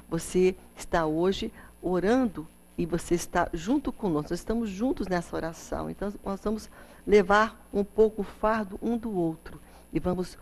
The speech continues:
clamar, orar a Jesus pela tua causa. Amém? E nós vamos fazer isso depois, no último bloco. Então, você já pode agora ligar. Não tenha medo, as pessoas que vão lhe atender são pessoas amáveis,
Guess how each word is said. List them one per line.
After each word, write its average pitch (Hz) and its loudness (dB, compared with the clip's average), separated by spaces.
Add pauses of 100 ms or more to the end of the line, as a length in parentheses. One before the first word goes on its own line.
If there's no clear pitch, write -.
(500)
clamar, 160 0
orar 208 -2
a 196 -6
Jesus 151 -8 (320)
pela 160 -2
tua 165 -10 (120)
causa. 147 -14 (100)
Amém? 175 -2 (640)
E 156 -4
nós 160 0
vamos 170 -6
fazer 160 -2
isso 180 -4
depois, 226 2 (200)
no 185 4
último 277 4
bloco. 190 2
Então, 196 -2
você 202 -6
já 196 -4
pode 247 -4
agora 208 0
ligar. 175 -2 (320)
Não 214 4
tenha 190 2
medo, 196 4
as 190 -4
pessoas 180 -4
que - -16
vão 180 -4
lhe 175 -2
atender 165 -2
são 180 -12
pessoas 156 -8
amáveis, 208 -2